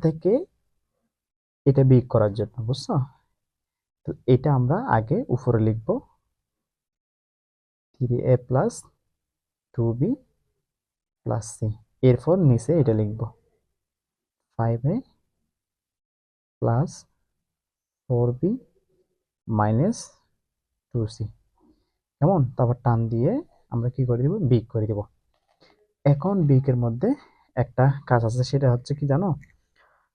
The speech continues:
তোমার বাড়তি একটা কাজ আছে, সেটা হচ্ছে নিচের রাশি। নিচের রাশি বলতে এটা নিচেরটা। হুম, নিচের রাশির চিহ্নগুলো পরিবর্তন হয়। অর্থাৎ এখানে মাইনাস আছে, এখানে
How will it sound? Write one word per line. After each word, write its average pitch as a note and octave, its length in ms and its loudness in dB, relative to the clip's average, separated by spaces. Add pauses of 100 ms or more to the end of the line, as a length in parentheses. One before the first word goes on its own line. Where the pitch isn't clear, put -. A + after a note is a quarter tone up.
(180)
তোমার B2 240 2 (240)
বাড়তি A#2 360 0
একটা D3 220 -4
কাজ D3 140 4
আছে, C3+ 200 -2
সেটা C#3+ 160 2
হচ্ছে C#3 180 0 (200)
নিচের C3+ 320 6 (100)
রাশি। B2 260 2 (200)
নিচের B2+ 240 4
রাশি B2 260 2
বলতে C#3+ 200 4
এটা B2 140 2 (100)
নিচেরটা। - 380 -4 (400)
হুম, F#3 160 0 (600)
নিচের B2+ 400 2
রাশির E3 400 2 (560)
চিহ্নগুলো D3 520 8
পরিবর্তন A2+ 500 0
হয়। A2 140 -6 (380)
অর্থাৎ C#3 280 -2 (540)
এখানে B2+ 240 2 (100)
মাইনাস A#2 300 2
আছে, G#3+ 180 -4 (1400)
এখানে B2 220 2